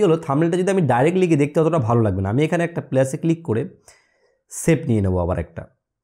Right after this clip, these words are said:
আবার একটা শেপ নিয়ে আমি এখানে এই শেপটাকে এই বরাবর টেনে নেব এবং শেপের যে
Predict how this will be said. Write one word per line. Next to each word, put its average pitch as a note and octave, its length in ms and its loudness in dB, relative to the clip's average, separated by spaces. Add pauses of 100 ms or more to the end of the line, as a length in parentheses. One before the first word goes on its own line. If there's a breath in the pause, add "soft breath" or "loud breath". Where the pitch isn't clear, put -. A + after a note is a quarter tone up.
(600)
আবার C#3 180 0
একটা E3+ 140 -4 (100)
শেপ E3+ 180 0 (120)
নিয়ে B2+ 220 2
আমি C3 160 0
এখানে C3+ 200 -2 (140)
এই B2+ 100 -2
শেপটাকে C3+ 360 -6 (220)
এই C#3+ 140 2
বরাবর C#3 300 0 (100)
টেনে G#2+ 280 2
নেব G2+ 120 -4 (760)
এবং D#3 240 2 (880)
শেপের F3 600 0
যে G3 60 2